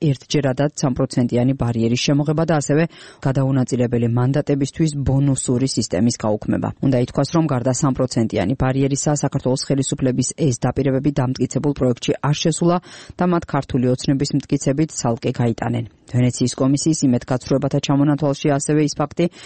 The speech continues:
რომ ვერ მოხერხდა ფართო კონსენსუსის მიღწევა კონსტიტუციის ახალი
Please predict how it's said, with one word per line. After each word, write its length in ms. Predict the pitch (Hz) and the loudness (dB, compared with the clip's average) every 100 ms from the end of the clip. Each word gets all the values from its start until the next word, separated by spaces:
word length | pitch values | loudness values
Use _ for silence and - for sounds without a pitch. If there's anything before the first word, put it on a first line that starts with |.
| - - | -20 -4
რომ 180 | 156 139 | 0 0
ვერ 180 | 135 156 170 | 2 2 2
მოხერხდა 420 | 156 - - 160 | 0 -2 -2 -2
ფართო 300 | 160 147 - 151 | 0 -2 0 0
კონსენსუსის 580 | 127 131 131 123 127 - | 0 0 -2 -2 -2 0
მიღწევა 400 | 143 - 131 151 160 | 0 2 2 2 0
კონსტიტუციის 640 | 131 143 135 139 - 135 | -2 -2 -2 -2 0 -2
ახალი 360 | - 135 156 | -2 -4 0